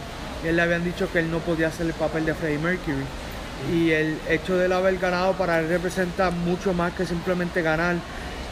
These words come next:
Es un legado que le está dejando. Él, es un statement que le está haciendo, porque entonces ahora Hollywood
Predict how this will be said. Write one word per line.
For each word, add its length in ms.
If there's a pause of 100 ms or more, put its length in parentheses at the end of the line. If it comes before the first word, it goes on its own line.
Es 540 (420)
un 80
legado 360
que 100
le 60
está 180
dejando. 500 (260)
Él, 360 (600)
es 60
un 180
statement 440
que 80
le 60
está 160
haciendo, 500 (100)
porque 300
entonces 520
ahora 460 (680)
Hollywood 400